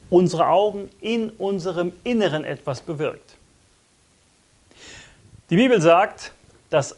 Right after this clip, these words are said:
Auge wird niemals satt. Das Auge wird niemals satt. Menschen, die an Pornografie gebunden sind, die können sich das betrachten und betrachten und betrachten. Es wird niemals satt, es wird niemals reichen.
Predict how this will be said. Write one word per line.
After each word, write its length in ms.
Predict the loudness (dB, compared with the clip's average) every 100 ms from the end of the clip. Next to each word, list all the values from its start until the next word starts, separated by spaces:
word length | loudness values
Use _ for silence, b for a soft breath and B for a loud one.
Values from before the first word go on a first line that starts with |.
| 0
Auge 400 | 4 4 4 0
wird 240 | -2 -4
niemals 800 | -4 -2 -2 -2 -2 -4 -6 -14 _ -16
satt. 600 | -12 0 0 0 -6 -16 -20 _ _ _ _ _ _ _ _ _ _ _ _ _
Das 200 | -6 -4
Auge 280 | 0 0 2
wird 180 | 0 -2
niemals 340 | -2 -2 -2
satt. 260 | -4 -4 -8 _ _ _ _ _ _ b b b
Menschen, 380 | 0 0 0 2
die 120 | 4
an 100 | 4
Pornografie 520 | 2 2 4 2 2
gebunden 380 | 2 4 2 2
sind, 220 | 2 2
die 80 | 0
können 220 | 0 2
sich 120 | 2
das 180 | 0 0
betrachten 680 | 0 -2 0 0 0 -8 -6
und 120 | -2
betrachten 400 | 0 2 2 2
und 60 | -2
betrachten. 340 | 2 2 2
Es 140 | 0
wird 180 | 2 2
niemals 500 | 2 2 0 -2 -4
satt, 220 | -6 -6
es 120 | -6 -2
wird 180 | -2
niemals 380 | 0 0 0 -2
reichen. 360 | -8 -10 -12